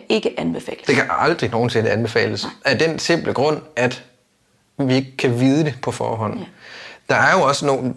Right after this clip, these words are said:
Speaker 2: altså, det er jo ikke hundrede procent, der får abstinenser. Der er nogle opgørelser, hvor det vist nok er sådan cirka halvdelen, der får det. Men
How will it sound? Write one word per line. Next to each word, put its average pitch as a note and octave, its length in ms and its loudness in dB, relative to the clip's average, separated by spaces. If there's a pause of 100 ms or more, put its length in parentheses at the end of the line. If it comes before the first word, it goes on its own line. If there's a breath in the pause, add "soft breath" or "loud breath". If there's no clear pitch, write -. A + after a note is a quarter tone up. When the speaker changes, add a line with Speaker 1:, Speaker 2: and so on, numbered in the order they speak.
(140)
Speaker 2:
altså, A#2 280 -2
det - 160 -4
er - 40 6
jo A2+ 80 6
ikke D#3+ 360 4 (200)
hundrede D#3+ 260 2
procent, B2+ 320 0
der A2+ 60 -4
får A#2 160 2
abstinenser. A2 580 0 (760)
Der G#2+ 60 2
er A#2 80 2
nogle C#3+ 180 2
opgørelser, A2 520 0
hvor G2+ 180 0
det G2 120 -2
vist A2 160 -2
nok G2 160 0
er F#2 40 -2
sådan G#2+ 240 -2
cirka A2+ 280 2
halvdelen, G#2 600 -2 (420 loud breath)
der A#2 60 -2
får A#2 260 -2
det. G2 100 -6 (200)
Men A#2+ 300 0